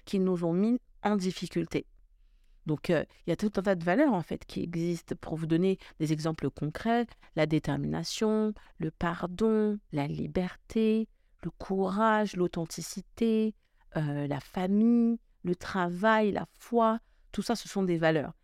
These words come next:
Et il y en a des milliers et des milliers. Donc, c'est important que, euh, vous trouviez les vôtres. C'est vraiment, vraiment important.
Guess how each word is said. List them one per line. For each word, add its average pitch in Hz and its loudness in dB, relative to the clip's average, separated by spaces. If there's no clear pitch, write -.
Et - -6
il 160 -2
y 160 -2
en 147 -2
a 202 4
des 160 -2
milliers 160 2
et 170 0
des 156 2
milliers. 160 0
Donc, 180 -4
c'est - -6
important 208 -4
que, 165 -2
euh, - -2
vous - -12
trouviez 196 0
les 165 4
vôtres. 147 -2
C'est - -4
vraiment, 180 0
vraiment 165 0
important. 147 -6